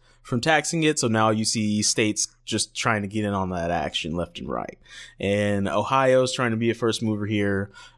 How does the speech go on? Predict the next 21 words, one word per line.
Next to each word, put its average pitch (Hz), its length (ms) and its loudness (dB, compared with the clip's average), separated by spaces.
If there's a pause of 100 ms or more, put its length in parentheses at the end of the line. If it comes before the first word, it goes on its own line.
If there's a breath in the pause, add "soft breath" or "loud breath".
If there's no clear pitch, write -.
New 104 100 2
Hampshire 123 380 0
is 110 100 -2
obviously 104 420 0
trying 101 200 -2
to 98 60 -2
be 95 120 2
a 92 40 0
first 95 280 -4
mover 92 200 -2
here, 92 200 0
'cause 107 160 -4
if 113 100 -2
they 143 120 0
can 151 140 -6
see 196 340 2
there's 160 220 2
some 147 120 -4
g-, 123 240 -10
revenue 127 400 0
generation 113 800 -2